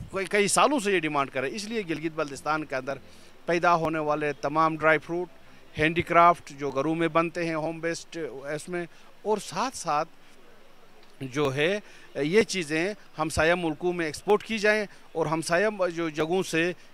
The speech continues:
जितने भी इलाकों में सस्ती चीज़ें हैं वो यहाँ लाई जाएं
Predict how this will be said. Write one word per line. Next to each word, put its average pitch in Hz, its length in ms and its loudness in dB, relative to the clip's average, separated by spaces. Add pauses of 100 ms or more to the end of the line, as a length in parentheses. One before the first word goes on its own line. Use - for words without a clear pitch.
जितने 262 340 0
भी 226 140 -6
इलाकों 190 360 0
में 180 140 -4
सस्ती 196 360 -4
चीज़ें 156 300 -4
हैं 156 100 -2
वो 151 240 -2
यहाँ 123 260 -2
लाई 175 240 2
जाएं 185 280 -2